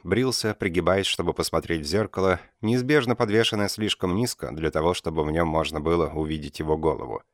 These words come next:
Лучшие из идей часто посещали его подобным образом,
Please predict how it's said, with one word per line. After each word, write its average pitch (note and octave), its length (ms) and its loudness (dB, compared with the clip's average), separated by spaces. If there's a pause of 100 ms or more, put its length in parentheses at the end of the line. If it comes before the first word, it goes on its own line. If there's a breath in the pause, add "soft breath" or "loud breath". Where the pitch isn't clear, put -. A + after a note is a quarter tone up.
(680 soft breath)
Лучшие C3+ 420 2
из G2+ 100 0
идей A#2+ 300 0
часто - 340 0
посещали F#2+ 540 2
его E2+ 160 4
подобным D#2 400 2
образом, C#2+ 480 -4